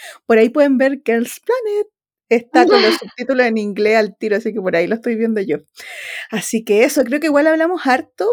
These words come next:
Speaker 1: pero, mm, cuéntenos si van a ver en el post, en el post que vamos a
Speaker 2: ¿Cuál le
Speaker 1: dejar en
Speaker 2: tinco
Speaker 1: el
Speaker 2: más?
Speaker 1: feed.
Speaker 2: ¿Cuál le tinco más? ¿Cuál van al
Speaker 1: Sí,
Speaker 2: tiro así?
Speaker 1: ¿cuál,
Speaker 2: ¿A,
Speaker 1: cuál están viendo ahí?
Speaker 2: a cuál apuestan a ojos cerrados después de escuchar este capítulo? <laughs>
Speaker 1: Yo le apuesto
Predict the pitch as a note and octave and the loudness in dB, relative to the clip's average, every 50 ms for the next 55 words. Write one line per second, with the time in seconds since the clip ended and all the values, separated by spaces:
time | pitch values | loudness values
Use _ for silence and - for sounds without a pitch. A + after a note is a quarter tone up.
0 | A#4+ A#4+ _ - A#3+ A#3 A#3+ B3 B3 A#3+ A#3+ A#3 A#3 A3+ A3+ A3 G3+ G#3 G#3 G#3+ | -4 -2 _ -2 2 4 4 4 6 4 4 4 2 2 0 0 -2 -2 -4 -6
1 | F#3+ - _ _ _ _ _ _ _ - A3 A#3 A3+ C4+ B3+ A#3+ A#3+ A#3+ - - | -6 -8 _ _ _ _ _ _ _ -2 -2 -2 0 0 0 0 0 -2 -2 -4
2 | A#3 F#3+ G3+ G#3+ G#3+ A3+ A3+ A3 _ G3+ F#3+ G#3 A3 - A3 A3 G#3 G#3+ - - | -2 -2 0 -2 0 -2 -4 -2 _ 0 0 0 0 0 -2 -2 -4 -4 -6 -10
3 | A3 A3 _ _ - - - - _ _ - G#3+ G#3 G#3 G3+ _ _ - B3+ C#4 | -10 -10 _ _ -18 -16 -16 -18 _ _ -4 -2 -2 -4 -8 _ _ -4 -4 -4
4 | C#4+ - - _ D4 C#4+ D4 D4 D4 D4+ B3+ C#4+ D4 D4+ D4+ D4+ D#4 D4 - C#4+ | -4 -8 -8 _ -4 -2 -2 -2 2 2 2 4 4 2 2 2 0 2 0 0
5 | A#3 - - A3 A#3 B3+ C4+ D4 D#4+ D#4 C#4 - D#4+ D#4+ - C#4+ A#3 G#3+ - - | 0 0 -4 0 2 2 2 2 2 -2 -2 -2 -4 0 0 0 0 0 -4 -10
6 | - - D4+ D#4 C#4 B3+ D#4 D#4+ D4+ C4 C4+ - - D4 C#4 G#3+ F#3+ - - - | -6 0 0 2 2 4 2 2 2 2 0 2 2 4 4 4 2 -2 -2 4
7 | B3+ B3 A#3+ A#3 A3+ A3+ A3+ - - - C4 C4+ - - - C4 A#3+ A#3 A#3 A#3 | 4 4 6 4 2 0 0 2 4 4 4 4 4 2 0 0 0 0 2 2
8 | C4+ C4 B3 A3+ G#3 G3 F#3 F3 - B3+ A#3 - D#4 F4 F#4+ F#4+ F#4 - G4+ - | 2 2 2 2 2 2 2 2 2 0 2 4 4 4 4 4 4 2 0 2
9 | - A4+ G4+ E4+ E4 E4 - - E4 D4+ - - D#4+ C#4 C4 B3+ C#4+ D#4 F4+ G4+ | 4 2 4 6 6 4 4 2 -2 -4 0 2 4 4 6 6 6 6 6 6
10 | G4+ F#4 G4 G4 - - F4 F#4 E4+ F#4+ G4 G4 - F#4+ F#4+ - - E4+ E4 F#4+ | 4 2 0 -2 0 -2 0 0 2 0 -2 0 0 0 0 2 0 0 0 0
11 | F4 - F#4 C#4+ D4+ A#3+ G#3 F#3+ - - - - - F#3+ G3+ A#3 - D4+ - - | 0 -2 0 2 2 0 0 -4 -6 -8 -6 -6 -6 -6 -6 -8 -10 -10 -10 -6
12 | B3 B3+ - A#3 A#3 B3+ A#3+ B3 B3 A#3+ A#3+ A#3+ - - | -6 -2 2 4 4 6 6 4 2 0 -2 -6 -4 -4